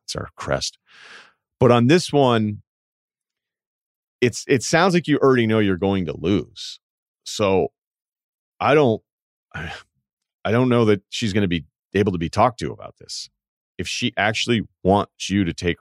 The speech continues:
her last name in the marriage, like, even proposing that means you're not gonna win one argument about what to name these kids. So, uh, that one's tough. Look, I know somebody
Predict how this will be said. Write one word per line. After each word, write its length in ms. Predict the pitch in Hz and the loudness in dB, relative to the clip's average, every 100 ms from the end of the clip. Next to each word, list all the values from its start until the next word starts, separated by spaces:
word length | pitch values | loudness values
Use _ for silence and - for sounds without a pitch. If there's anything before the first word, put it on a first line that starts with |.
| - | -10
her 220 | 101 110 101 | 0 2 2
last 340 | 87 78 - | 0 -2 -4
name 360 | 98 85 73 - | -2 -2 -4 -6
in 80 | 78 | -8
the 80 | |
marriage, 640 | 73 92 98 65 57 - - _ _ _ _ _ _ _ _ - | -2 0 2 0 -6 -14 -20 _ _ _ _ _ _ _ _ -12
like, 160 | 80 64 _ _ _ _ _ _ _ - | -12 -12 _ _ _ _ _ _ _ -10
even 240 | 131 131 - | -6 -4 -4
proposing 680 | 98 - 120 147 107 95 | -6 -6 2 2 4 0
that 180 | 76 69 - | 0 -4 -4
means 520 | 82 78 69 67 - - | -2 -2 -4 -8 -12 -4
you're 140 | 107 | 0
not 140 | 123 113 | 0 2
gonna 160 | 98 | 2
win 280 | 90 80 65 | 2 0 -2
one 300 | 65 71 101 | -8 -2 0
argument 520 | 92 90 71 60 60 _ _ _ _ _ - | 2 0 -2 -10 -14 _ _ _ _ _ -10
about 360 | 76 73 64 _ _ | -2 -2 -2 _ _
what 220 | 82 78 | -4 -4
to 80 | 71 | -4
name 220 | 71 67 | -6 -6
these 200 | 62 60 | -8 -12
kids. 640 | - - 65 - - - _ _ _ _ _ _ _ - | -12 -6 -6 -8 -14 -16 _ _ _ _ _ _ _ -16
So, 400 | - 67 - - _ _ _ _ | -12 -10 -12 -16 _ _ _ _
uh, 500 | - - - - - - _ _ _ _ _ _ _ _ _ _ - | -8 -6 -6 -8 -12 -16 _ _ _ _ _ _ _ _ _ _ -6
that 120 | 90 | -4
one's 200 | 78 85 | -4 -8
tough. 300 | - 73 - - | -8 -10 -10 -4
Look, 160 | 113 | -2
I 140 | 104 131 | 0 2
know 120 | 147 | 2
somebody 520 | 113 117 92 90 87 | 2 0 0 -2 -4